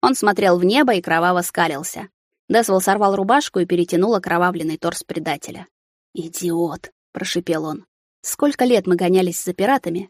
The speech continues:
а ты так и не уяснил главного. С ними нельзя договориться. А ещё эти твари никогда не платят. И не считай подачки платой".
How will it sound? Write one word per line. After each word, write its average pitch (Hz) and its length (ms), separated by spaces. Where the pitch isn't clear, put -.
а - 140
ты - 160
так - 260
и 190 80
не 175 140
уяснил 170 460
главного. 160 580
С - 140
ними 185 180
нельзя 185 460
договориться. - 720
А 185 120
ещё 226 300
эти 185 200
твари 202 280
никогда 175 480
не 180 140
платят. - 460
И 233 80
не 247 140
считай 269 400
подачки 202 500
платой". - 560